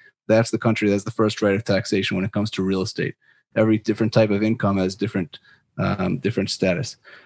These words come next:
Um, so for real estate, the U S will get the first right of taxation. If there's anything left over, then the, the foreign country will,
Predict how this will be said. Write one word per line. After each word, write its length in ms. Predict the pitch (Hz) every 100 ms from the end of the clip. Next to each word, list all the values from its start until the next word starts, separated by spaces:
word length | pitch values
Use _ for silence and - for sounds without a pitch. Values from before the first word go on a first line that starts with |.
| _ _
Um, 240 | - 90 101
so 160 | 101
for 120 | 110
real 200 | 113 156
estate, 400 | 156 - 120 110
the 80 | -
U 180 | 120 120
S 160 | 113 107
will 80 |
get 260 | 98 107 104 - _ - - _ _ _ -
the 100 | 107
first 300 | 120 110 -
right 140 | 107
of 80 | 107
taxation. 640 | 110 110 135 147 160 147
If 120 | 110
there's 180 | - 101
anything 320 | 104 107 110
left 240 | 110 107 -
over, 360 | 135 107 110 _ _ _ _ _ -
then 380 | 104 104 98 -
the, 300 | - 98 92
the 120 | 90 -
foreign 300 | - 101 95
country 420 | 98 92 - 90
will, 380 | 82 87 87